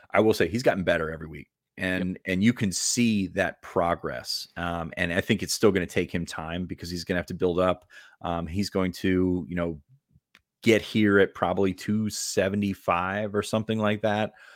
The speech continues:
Speaker 1: um, and have to continue to build up. And it's, it's really a different style tackle than we,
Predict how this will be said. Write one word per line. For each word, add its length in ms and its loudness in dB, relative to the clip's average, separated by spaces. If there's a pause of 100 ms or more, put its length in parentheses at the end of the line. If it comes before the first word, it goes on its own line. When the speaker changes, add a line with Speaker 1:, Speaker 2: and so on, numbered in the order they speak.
(160)
Speaker 1:
um, 240 0
and 120 -4
have 180 2
to 80 -4
continue 380 0
to 80 4
build 240 6
up. 260 6
And 120 -4
it's, 160 -2
it's 340 -4
really 220 4
a 40 4
different 300 -4
style 320 -2
tackle 380 0
than 180 -4
we, 160 -6